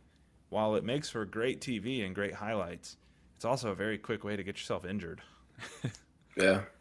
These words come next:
Speaker 1: Especially
Speaker 2: I mean
Speaker 1: coming to the big man's game in college ball. Uh, you're definitely
Speaker 2: <laughs>
Speaker 1: running that risk. Did you, did you
Speaker 2: Got
Speaker 1: get a
Speaker 2: those.
Speaker 1: chance to watch any of these guys?
Speaker 2: Yeah, I watched, uh, C J Brown. I like him a lot. He's, uh, he's hard to tackle. I don't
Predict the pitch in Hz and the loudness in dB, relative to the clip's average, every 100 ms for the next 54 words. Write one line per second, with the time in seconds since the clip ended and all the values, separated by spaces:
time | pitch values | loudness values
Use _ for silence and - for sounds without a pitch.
0 | - - - 95 - - - 127 101 107 | -20 -20 -8 -6 -6 -6 2 4 4 2
1 | 98 110 101 98 95 95 101 98 90 85 | 0 -2 0 0 -2 -2 -2 -2 -4 -6
2 | - 95 90 85 - 95 82 - - 87 | -4 -4 -4 -6 -8 -6 -6 -6 -6 -6
3 | 87 - - - - - 85 82 - - | -6 -12 -20 -18 -20 -12 -8 -2 2 2
4 | 92 - 92 - 95 92 92 92 92 98 | 4 4 4 0 0 2 2 2 2 2
5 | 92 92 87 - 87 85 - - - 104 | 0 0 -2 -4 -4 -4 -6 -14 -6 -4
6 | 104 127 139 - 196 190 156 - 156 - | 0 2 2 4 6 6 6 4 2 0
7 | 139 139 - - 127 139 135 131 131 139 | 0 0 -2 -4 -2 -2 0 -2 -2 -2
8 | 139 139 135 - - - - - - - | -2 -2 -6 -12 -16 -12 -10 -10 -12 -12
9 | - 110 139 123 135 135 - 120 113 101 | 12 12 12 12 12 12 12 12 12 12
10 | - 131 120 104 107 101 101 107 107 104 | 12 12 12 12 12 12 10 10 10 8
11 | 92 95 98 92 110 113 110 101 98 98 | 4 6 6 6 4 6 6 6 6 4
12 | 95 - - - - 135 165 123 107 92 | -2 -8 -20 -20 8 12 12 12 12 10
13 | 95 87 73 - - - 107 120 | 6 4 -2 -8 -10 2 8 8